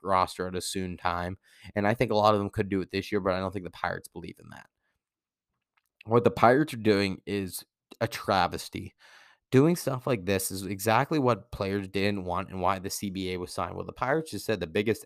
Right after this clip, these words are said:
F U to the C B A and the players of ever by sending down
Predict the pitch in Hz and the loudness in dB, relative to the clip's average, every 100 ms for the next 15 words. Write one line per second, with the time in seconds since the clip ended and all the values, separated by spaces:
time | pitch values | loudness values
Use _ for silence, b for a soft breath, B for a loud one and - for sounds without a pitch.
0 | - 117 151 - 123 113 95 85 101 92 | -4 -2 -2 -6 -4 0 0 -2 -4 -6
1 | - 107 107 104 107 101 92 90 - 101 | -4 -4 0 2 4 4 0 -6 -2 0
2 | 95 90 - - - 95 - - - b | 0 -2 -10 -12 0 0 0 -8 -20 b
3 | b b b b _ _ _ _ _ _ | b b b b _ _ _ _ _ _
4 | _ _ _ - 139 131 117 98 135 139 | _ _ _ -12 6 8 8 6 4 4
5 | 131 117 | 4 2